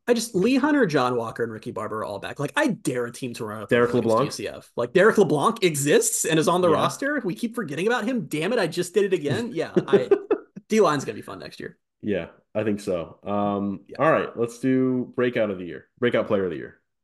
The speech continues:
Speaker 1: You go first.
Speaker 2: Okay, Malachi Lawrence.
Speaker 1: That's a good one. I'm not gonna argue with that. Yeah.
Speaker 2: Okay. I'm, okay, I thought that one was fair. I didn't really know if
Speaker 1: You
Speaker 2: that
Speaker 1: thought it
Speaker 2: many
Speaker 1: was
Speaker 2: other
Speaker 1: obvious. Okay.
Speaker 2: I thought it was, but I don't know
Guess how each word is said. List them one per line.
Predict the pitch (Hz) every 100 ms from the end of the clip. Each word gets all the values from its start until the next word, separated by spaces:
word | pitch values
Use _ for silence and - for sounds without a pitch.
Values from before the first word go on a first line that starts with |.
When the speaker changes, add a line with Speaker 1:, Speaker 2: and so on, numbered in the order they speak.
| _ _ _ _ _ _ _ _ _ _
Speaker 1:
You | 143 127
go | 107
first. | - - - - - - _ _ _ _ _ _ _ _ _
Speaker 2:
Okay, | 113 107
Malachi | 101 110 113 113
Lawrence. | 101 85 65 - - _ _ _ _ _ _ _ _ _
Speaker 1:
That's | 160 165
a |
good | 123 95
one. | - - -
I'm | 143
not | 127
gonna | 107
argue | 71
with | 57
that. | - 50 - _
Yeah. | - - -
Speaker 2:
Okay. | 127 - 98 101 120 _
I'm, | 123 165 - -
okay, | 127 127 120
I | 127
thought | 139
that | 135
one | 131
was | 98
fair. | 101 95
I | 127
didn't | 165
really | 156 143
know | 135 135
if | 120
Speaker 1:
You | -
Speaker 2:
that |
Speaker 1:
thought | 247
it | 226
Speaker 2:
many |
Speaker 1:
was | 170
Speaker 2:
other | 185 285
Speaker 1:
obvious. | 311 - - - -
Okay. | - 214 -
Speaker 2:
I | 165
thought | 208 196 240
it | 190
was, | 127 226 143 98
but | 101
I | 107
don't | 131 135
know | 135 131 127